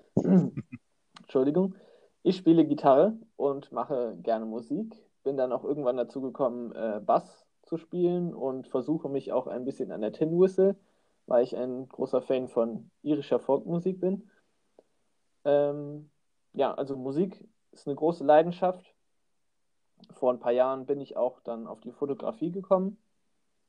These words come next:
Fotografiere sehr gerne. Ähm, ich erspare euch jetzt die Werbung für meine Fotoseite,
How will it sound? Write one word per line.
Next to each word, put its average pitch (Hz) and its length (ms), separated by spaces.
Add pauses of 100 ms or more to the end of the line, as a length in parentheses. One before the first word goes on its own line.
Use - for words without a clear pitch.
(140)
Fotografiere 147 760
sehr 147 280
gerne. 160 520 (680)
Ähm, 113 500 (280)
ich - 100
erspare 131 400
euch 143 160
jetzt 123 240
die 120 100
Werbung 120 300
für 123 100
meine 104 220
Fotoseite, 143 680